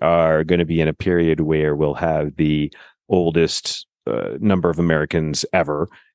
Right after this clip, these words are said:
and it's gonna be increasing. Now, this is where I differ a little bit with some of other folks who have thought about this, where I, I had previously thought that we were going to, after kind of a peak in maybe the twenty thirties, it was gonna fall down.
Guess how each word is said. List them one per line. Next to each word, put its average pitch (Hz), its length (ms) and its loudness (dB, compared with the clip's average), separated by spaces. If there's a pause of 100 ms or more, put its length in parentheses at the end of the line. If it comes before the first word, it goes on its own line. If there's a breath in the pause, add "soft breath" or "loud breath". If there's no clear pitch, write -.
(120)
and 78 300 0
it's 78 100 0
gonna 82 140 2
be 78 140 2
increasing. 78 440 -2
Now, 80 80 2
this 107 220 2
is 110 100 2
where 101 140 4
I 95 120 4
differ 85 380 0
a 80 60 0
little 80 180 -2
bit 85 160 0
with 76 160 -6 (180)
some 85 220 -2
of 78 240 -4
other 85 180 -2
folks - 280 -4
who 87 60 2
have 78 100 -4
thought 80 260 2 (140)
about 78 320 -2
this, 76 260 -4
where 80 420 2 (600 soft breath)
I, 95 260 2 (140)
I 117 80 4
had 123 180 0
previously 101 640 2 (380)
thought 87 380 0
that 87 180 0 (200)
we 98 200 0
were 87 160 0
going 85 400 0
to, 85 180 2
after 82 240 0
kind 85 220 -4
of 76 60 -6
a 80 60 0
peak - 380 -2
in 82 80 -2
maybe 78 220 0
the 76 80 -2
twenty 82 260 -2
thirties, 80 340 0
it 78 120 0
was 80 100 -4
gonna 80 240 -2
fall 78 260 -2
down. 80 380 0